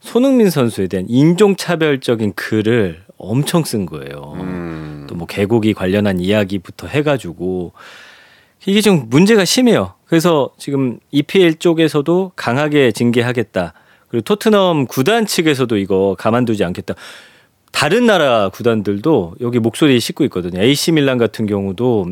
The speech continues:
Speaker 1: "이런 거 절대 있어서는 안 된다. 손흥민 선수 힘내라." 이렇게 글 올릴 정도로. 근데 지금 처음이 아니, 한두 번이 아닙니다.
Speaker 2: 음.
Speaker 1: 이천이십일 년 오월에도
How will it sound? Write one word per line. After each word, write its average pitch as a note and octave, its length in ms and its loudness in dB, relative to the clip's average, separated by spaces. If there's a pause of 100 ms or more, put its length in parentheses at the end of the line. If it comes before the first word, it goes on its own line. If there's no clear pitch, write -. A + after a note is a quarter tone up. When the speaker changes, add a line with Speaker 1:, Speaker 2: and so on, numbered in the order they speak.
Speaker 1:
"이런 C3 320 0
거 C3+ 100 4
절대 B2+ 320 0
있어서는 C3 360 2
안 F#2+ 100 0
된다. G#2+ 220 2
손흥민 F3+ 400 2
선수 C3+ 260 -2
힘내라." G2+ 760 2
이렇게 A2+ 380 0 (260)
글 D#3 220 4
올릴 G3+ 240 6
정도로. F#2 760 0 (840)
근데 A#3 120 2
지금 F#3+ 300 2 (440)
처음이 A4 420 4
아니, C3 220 2
한두 F4+ 380 2
번이 E4+ 240 4
아닙니다. A2 600 -2
Speaker 2:
음. E2+ 400 -10
Speaker 1:
이천이십일 F#3+ 640 2
년 F#3 160 6
오월에도 G#3 880 6